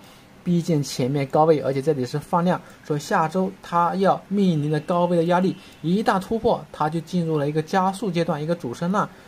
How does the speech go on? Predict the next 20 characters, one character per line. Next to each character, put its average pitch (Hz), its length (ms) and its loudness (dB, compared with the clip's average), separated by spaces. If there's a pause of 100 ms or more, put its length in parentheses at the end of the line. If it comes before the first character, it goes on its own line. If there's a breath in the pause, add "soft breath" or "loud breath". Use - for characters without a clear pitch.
(140 loud breath)
所 170 100 0
以 175 40 -2
说 196 100 -2
这 202 180 -2
个 180 100 2
票 170 200 0
值 135 160 -8
得 139 140 0
跟 165 200 -2
踪， 175 220 0
值 135 140 -6
得 147 120 2
重 160 420 0
点 113 340 -2
留 113 160 -2
意。 170 120 2 (400 loud breath)
还 220 160 4
有 208 140 4
就 180 280 4
是 165 500 6